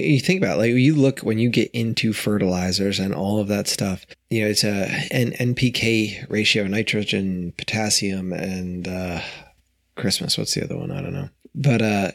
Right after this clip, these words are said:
you know, a lot of the stuff, it's just, it's too heavy for your plants. Like, your plants, like, won't absorb it all. And it can, it really, sometimes you put it on too heavy, it ends up burning stuff. And a lot of it just washes off and, and runs away anyway. And they hit on that a little bit, but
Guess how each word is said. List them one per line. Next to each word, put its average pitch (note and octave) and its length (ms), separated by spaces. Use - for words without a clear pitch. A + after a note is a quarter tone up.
you D2+ 240
know, - 120
a A#2+ 60
lot A#2 320
of - 40
the - 80
stuff, - 300
it's - 160
just, - 180
it's - 220
too E3+ 240
heavy B2 420
for G#2+ 300
your G#2 160
plants. - 540
Like, - 180
your C3+ 80
plants, C3+ 560
like, G2+ 220
won't A#2+ 280
absorb A#2+ 400
it F#2 40
all. E2+ 180
And G2+ 100
it G#2 120
can, G2+ 440
it A2 140
really, A#2+ 380
sometimes G#2+ 420
you A#2+ 160
put A#2+ 200
it A#2 40
on G#2 140
too G2 100
heavy, A#2 240
it G2 60
ends G2+ 160
up E2 100
burning A2+ 240
stuff. G2 240
And G#2 80
a A2 60
lot E3 120
of A3 60
it G3+ 80
just - 360
washes G2+ 460
off G2+ 300
and, F#2+ 140
and G#2 240
runs G#2+ 200
away G2 220
anyway. G#2 380
And G#2 120
they F3+ 140
hit D3 200
on A2 140
that G#2 160
a F#2 40
little C3+ 220
bit, A2 260
but - 360